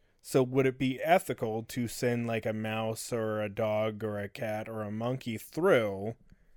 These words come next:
to see what would happen, you know,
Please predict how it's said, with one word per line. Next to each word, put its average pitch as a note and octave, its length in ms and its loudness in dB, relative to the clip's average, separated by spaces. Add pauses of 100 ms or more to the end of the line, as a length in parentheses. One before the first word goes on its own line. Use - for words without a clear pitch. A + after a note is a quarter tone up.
(540)
to B2+ 240 0
see C#3+ 440 4
what B2+ 460 4
would C3+ 200 -2
happen, A#2 920 -2 (1600)
you B2+ 160 0
know, A2 260 2